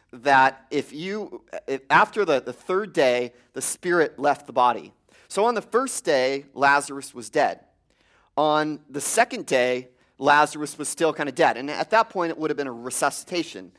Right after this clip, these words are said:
not necessarily a resurrection in the Jewish view. view. But at, on the fourth day, Lazarus is dead,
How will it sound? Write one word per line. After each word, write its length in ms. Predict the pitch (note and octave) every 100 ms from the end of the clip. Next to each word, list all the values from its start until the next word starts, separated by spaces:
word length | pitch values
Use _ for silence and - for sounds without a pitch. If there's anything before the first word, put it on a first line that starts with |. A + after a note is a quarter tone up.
| _ -
not 220 | C#3+ A#2
necessarily 500 | C#3+ - C#3 C3 B2
a 20 |
resurrection 840 | A2+ C3+ C3 A#2+ D#3+ - C3 A2+ A2 _ _ _
in 120 | C3
the 60 | B2
Jewish 420 | D3 B3+ G3+ -
view. 240 | - C#2 C#2+ _
view. 340 | B2+ C3 F2+ F#2+ _ _ _ _
But 440 | C#3+ D#3 D3+ - _ _ _ _
at, 220 | D#3+ E3+ -
on 100 | D#3
the 60 | C#3
fourth 360 | - C#4+ D4+
day, 380 | - B2+ B2+ B2+ _ _
Lazarus 600 | C3+ D3+ F#3+ F#3 F3 -
is 100 | B2
dead, 520 | - D3+ C#3+ D3 C#3+